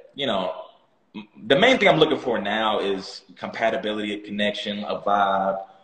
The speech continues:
um, over a lot of other stuff. You know what I'm saying? 'Cause s-, as you get older, you gotta kinda put a lot of that other stuff that you used to, that used to be deal breakers, they're, they're maybe not deal breakers anymore. <laughs>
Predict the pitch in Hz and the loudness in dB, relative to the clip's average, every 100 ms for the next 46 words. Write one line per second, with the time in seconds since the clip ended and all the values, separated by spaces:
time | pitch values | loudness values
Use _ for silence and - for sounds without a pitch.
0 | _ - 95 90 85 82 85 - _ _ | _ -8 -4 -2 -4 -6 -10 -16 _ _
1 | _ _ _ _ _ _ _ _ 117 143 | _ _ _ _ _ _ _ _ 6 6
2 | 127 117 110 110 101 101 107 113 - 101 | 6 2 4 4 2 -2 -6 -8 -8 -6
3 | 95 - - 104 104 104 - 107 107 110 | -6 -12 -10 -6 -4 -6 -6 -6 -4 -4
4 | - - - - _ - 131 143 143 131 | -6 -12 -18 -18 _ 2 2 2 2 2
5 | 117 113 123 117 107 98 - - _ _ | 4 4 4 4 0 0 -6 -16 _ _
6 | _ _ _ - 107 127 117 - - 117 | _ _ _ -4 4 6 6 4 0 -2
7 | 107 - 113 98 98 104 98 98 104 104 | -2 0 0 2 0 0 -2 -2 -4 -6
8 | - 107 95 95 98 95 104 104 101 101 | -2 -2 -4 -8 -10 -8 -8 -8 -2 0
9 | 95 95 92 - _ _ _ _ _ _ | 0 -2 -6 -14 _ _ _ _ _ _
10 | _ 113 117 131 131 123 92 107 123 127 | _ 0 0 2 0 0 2 4 6 6
11 | 127 131 120 107 104 104 104 98 98 101 | 4 4 2 2 0 0 -2 0 0 0
12 | 110 104 101 104 92 107 120 120 123 131 | 0 -2 -2 -2 -4 0 2 4 2 -4
13 | 135 135 - - - _ | -6 -10 -14 -16 -20 _